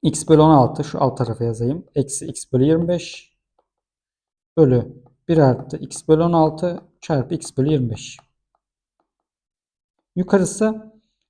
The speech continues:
payda eşitlersek burasını yirmi beş ile genişlettik. Burasını on altı ile genişletirsek yirmi beş ek-, yirmi beş x eksi on altı x dokuz x bölü yirmi beş çarpı on altı yapıyor. Yani dört yüz yapıyor.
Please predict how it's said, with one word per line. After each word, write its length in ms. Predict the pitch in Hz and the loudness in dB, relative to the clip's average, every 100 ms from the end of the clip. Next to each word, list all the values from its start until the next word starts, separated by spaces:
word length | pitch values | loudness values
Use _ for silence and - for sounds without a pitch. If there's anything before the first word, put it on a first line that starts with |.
| _ - | _ 4
payda 220 | 160 170 | 4 4
eşitlersek 760 | 156 - 180 - 196 196 - _ _ | -2 0 0 0 -4 -6 -16 _ _
burasını 320 | 147 147 - | -4 -2 0
yirmi 260 | 147 143 143 | 0 2 2
beş 160 | 147 143 | 0 0
ile 100 | 127 | -2
genişlettik. 640 | 120 117 127 - 123 - | -2 -4 -10 -12 -16 -8
Burasını 300 | 127 - 139 | -8 -6 -8
on 140 | 139 | -2
altı 280 | 143 131 123 | -2 -2 -6
ile 60 | 120 | -6
genişletirsek 840 | 120 110 117 - - 185 196 _ _ _ _ _ _ _ 160 | -6 -8 -14 -16 -10 -8 -8 _ _ _ _ _ _ _ -2
yirmi 300 | 156 156 165 | 0 2 2
beş 220 | 170 151 | 0 0
ek-, 220 | 143 - | -2 0
yirmi 240 | 147 151 | 2 4
beş 180 | 160 160 | 2 0
x 200 | 131 - | -6 -4
eksi 260 | 139 - 147 | -6 -4 -2
on 60 | |
altı 260 | 151 143 180 | 0 0 -4
x 220 | - - | -10 -4
dokuz 260 | 147 - 156 | -2 -2 -4
x 300 | - - - | -6 -8 -4
bölü 480 | 131 208 214 220 165 | -2 -2 -6 -6 -4
yirmi 180 | 156 | 0
beş 160 | 151 - | 0 0
çarpı 300 | 135 127 160 | -2 -2 0
on 40 | |
altı 320 | 139 117 - 110 | 0 -2 -6 -12
yapıyor. 220 | - 117 | -8 -8
Yani 180 | 117 123 | -6 -4
dört 380 | 127 127 _ | -4 -6 _
yüz 360 | 120 110 107 107 | -12 -12 -14 -10
yapıyor. 420 | 110 - 131 190 | -12 -6 -4 -4